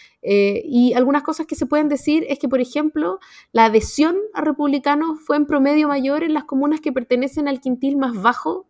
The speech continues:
de ingresos. Eh, ese es un dato. Otro dato, eh, interesante es que el Partido Republicano tuvo más apoyo en comunas rurales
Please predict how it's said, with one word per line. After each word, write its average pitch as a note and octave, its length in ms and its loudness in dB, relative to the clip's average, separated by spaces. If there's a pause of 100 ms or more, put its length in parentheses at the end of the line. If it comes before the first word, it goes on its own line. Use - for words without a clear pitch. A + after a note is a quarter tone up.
(120)
de B3 120 0
ingresos. C4+ 560 4 (600)
Eh, F3+ 640 4
ese C#4 160 2
es - 260 0
un B3 220 4
dato. E3 380 0 (260)
Otro D4 260 4
dato, E4+ 540 0
eh, B3 280 4
interesante B3 840 0
es C4 140 -4
que - 340 -2 (320)
el A3+ 200 0
Partido D4 280 2
Republicano C#4 720 0
tuvo D4 300 2
más D4 240 2
apoyo E4 580 0
en D4 120 -4
comunas D4 440 0
rurales B3 680 -2